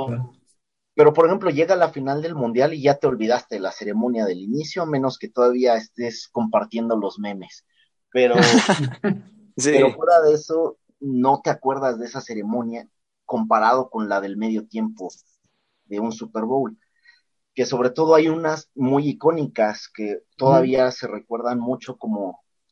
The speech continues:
Speaker 1: una reciente, la de Katy Perry, que no es tan reciente,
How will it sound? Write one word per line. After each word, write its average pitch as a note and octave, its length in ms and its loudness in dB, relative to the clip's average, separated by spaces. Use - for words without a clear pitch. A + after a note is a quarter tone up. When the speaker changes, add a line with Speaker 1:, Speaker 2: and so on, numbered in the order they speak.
Speaker 1:
una C3+ 240 4
reciente, B2+ 520 -2
la A#2+ 140 6
de G2+ 120 -6
Katy A#2+ 300 -4
Perry, C3 360 -4
que A2 100 -4
no A#2+ 180 2
es - 160 -8
tan B2 180 -2
reciente, B2+ 680 -6